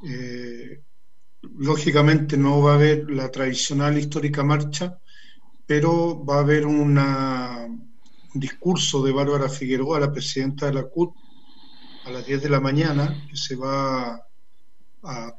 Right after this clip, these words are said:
poder ver, eh, vía digital. Va a estar acompañada por medio centenar de dirigentes sindicales.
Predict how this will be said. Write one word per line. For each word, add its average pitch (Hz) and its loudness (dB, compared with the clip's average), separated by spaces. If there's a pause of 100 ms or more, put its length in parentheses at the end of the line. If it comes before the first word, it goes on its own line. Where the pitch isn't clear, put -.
(120)
poder 131 0
ver, 131 6
eh, 127 -10 (420)
vía 135 -2
digital. 151 -2 (720)
Va 139 -4
a - -8
estar 139 -2
acompañada 139 2
por 120 -4 (680)
medio 143 0
centenar 143 2
de 147 6
dirigentes 139 2
sindicales. 156 0